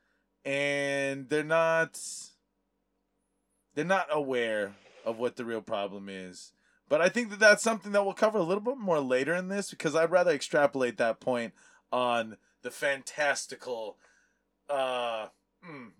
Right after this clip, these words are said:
dare I say, the interesting challenge we've been, uh, afforded this summer. But, um, I could disappoint the world and talk about, uh, rising rent, and I'm sure sh-,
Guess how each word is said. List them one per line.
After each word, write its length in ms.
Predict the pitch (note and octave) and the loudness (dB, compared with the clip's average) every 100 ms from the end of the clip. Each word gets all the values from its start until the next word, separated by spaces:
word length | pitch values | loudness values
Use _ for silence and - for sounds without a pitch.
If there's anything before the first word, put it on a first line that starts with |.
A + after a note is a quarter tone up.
| _ | _
dare 260 | D3+ D#3 D3+ | -4 -2 0
I 160 | C#3 | 0
say, 600 | B2 - C3+ B2 A#2 A2+ - _ _ _ | -2 -4 -2 -2 -4 -10 -18 _ _ _
the 360 | B2+ B2+ C3 - | -10 -10 -12 -8
interesting 1040 | G3+ G#3 - D#3 B2+ - B2+ A#2 A2 G#2 G2 _ _ | -8 -6 -8 -6 -8 -8 -8 -10 -12 -20 -20 _ _
challenge 560 | - D3 C#3+ C3 A#2+ A2+ | -4 0 2 0 -4 -10
we've 300 | A#2+ A#2 G#2 | -10 -10 -8
been, 260 | A2 G#2+ G#2+ | -8 -6 -6
uh, 340 | G#2+ G2+ G2 - _ _ - | -6 -6 -10 -14 _ _ -8
afforded 560 | A#2 - C3+ A#2+ G#2 | -6 -2 -4 -4 -8
this 160 | G#2+ - | -10 -8
summer. 480 | - C3 G#2+ F2 - _ _ _ | -4 -4 -4 -12 -18 _ _ _
But, 440 | A2 D#3 D#3+ D#3 C#3 D#3+ | -4 4 4 2 -4 -2
um, 440 | F#3 F#3+ F#3 F3+ _ _ - | 2 4 4 2 _ _ 0
I 140 | G3+ | 0
could 180 | C4 C#4 | 2 -4
disappoint 500 | A3+ G#3 G3+ G#3 F#3+ | -4 -6 -2 -2 0
the 80 | F3 | -2
world 260 | D3+ D3 C#3+ | 0 0 -2
and 100 | C3 | 0
talk 300 | C#3+ B2 - | 2 2 -2
about, 480 | A2+ A#2+ A2+ A2 | -2 2 2 0
uh, 240 | A#2 G#2+ G#2+ | -2 -2 -2
rising 400 | G#2+ G#2+ G#2 G#2+ | -2 -4 -4 -6
rent, 360 | G#2 A2 C#3+ - - | -6 -6 -8 -10 -2
and 140 | C#3+ | 0
I'm 160 | D#3+ E3 | 2 0
sure 240 | - E3 | 2 0
sh-, 220 | C#3 - | 0 -4